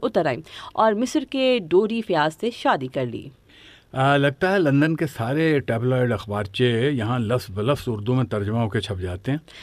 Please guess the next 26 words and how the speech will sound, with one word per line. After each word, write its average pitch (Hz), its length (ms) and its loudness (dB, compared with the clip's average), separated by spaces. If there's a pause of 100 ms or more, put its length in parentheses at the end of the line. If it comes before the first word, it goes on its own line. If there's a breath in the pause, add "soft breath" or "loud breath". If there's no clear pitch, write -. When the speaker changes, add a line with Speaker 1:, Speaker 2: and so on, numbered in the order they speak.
(120)
Speaker 1:
اور 180 220 0
طارق 196 320 0
جاوید 165 320 2
صاحب 214 180 0
بڑے 151 160 0
شوق 165 420 -2
اور 160 60 2
توجہ 143 380 -6
سے - 240 -6
انہیں 190 260 -2
پڑھتے 247 300 0
ہیں۔ 165 120 -8 (260)
Speaker 2:
اچھا، 131 200 0
کچھ 127 240 -2
اور 123 140 2
بھی 127 120 2
لکھا 147 280 -2
ہے 156 60 0
انہوں 151 140 2
نے 151 80 4
خط 139 280 -4
میں؟ 143 80 2 (180)
Speaker 1:
جی 320 240 4
ہاں، 277 180 2
لکھتے 254 320 0
ہیں، 262 180 2